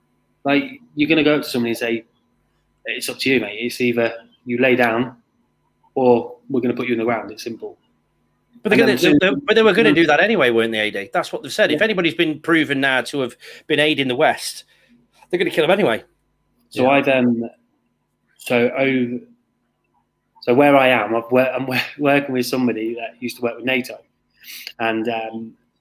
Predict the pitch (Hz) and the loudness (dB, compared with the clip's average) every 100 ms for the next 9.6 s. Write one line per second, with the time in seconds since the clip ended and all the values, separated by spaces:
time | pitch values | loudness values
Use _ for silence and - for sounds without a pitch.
0 | _ - 131 120 117 127 120 120 127 127 | _ -10 -6 -4 0 2 2 0 0 0
1 | 131 120 120 - 120 98 - _ _ _ | 0 0 -2 -4 -2 -2 -6 _ _ _
2 | _ _ _ _ _ _ _ - 123 123 | _ _ _ _ _ _ _ -6 0 2
3 | 117 - 107 - - _ _ - - _ | 2 0 -6 -8 -18 _ _ -20 -20 _
4 | 110 117 120 120 117 - _ 135 - 123 | -2 0 0 -2 -4 -8 _ -18 -10 -6
5 | - 131 123 113 113 107 110 117 - - | 0 0 2 2 2 -2 -6 -8 -8 -6
6 | 127 - 123 123 117 - 123 123 120 - | -4 -2 0 0 -2 -2 0 0 -2 -12
7 | _ _ _ 110 - 123 123 120 117 120 | _ _ _ -12 -4 0 0 -2 -6 -4
8 | 123 - _ _ _ _ 113 113 - 135 | -6 -8 _ _ _ _ -8 -4 0 2
9 | 123 120 117 127 - 107 | 2 2 2 0 -4 -10